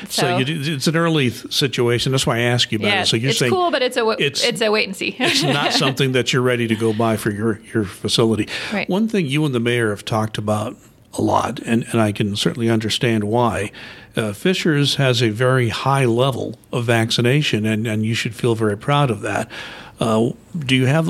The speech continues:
Speaker 1: what, I mean, it was, it's over seventy percent, I think, for people over eighteen the last time you and I talked. What are the, do you know the percentages now?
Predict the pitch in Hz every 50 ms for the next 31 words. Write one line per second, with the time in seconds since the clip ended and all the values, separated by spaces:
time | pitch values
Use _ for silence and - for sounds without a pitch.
0 | 165 - - 156 165 160 135 123 139 143 127 131 131 113 - - 220 196 131 -
1 | 160 196 202 170 110 - - 170 165 156 131 120 117 117 120 110 - - 139 120
2 | 117 110 113 113 110 - - 120 113 113 - 104 - - 127 117 - 120 113 113
3 | 110 113 110 113 120 117 110 - - 120 127 117 113 110 113 120 117 110 - -
4 | 117 113 110 110 110 113 117 110 104 104 104 - - 135 120 117 - - - -
5 | - - - - - 147 160 175 165 165 147 151 147 139 - - - 135 131 143
6 | 156 156 151 139 - 127 113 - 147 143 143 139 127 123 - 117 - - 113 113
7 | 117 123 135 143 147 156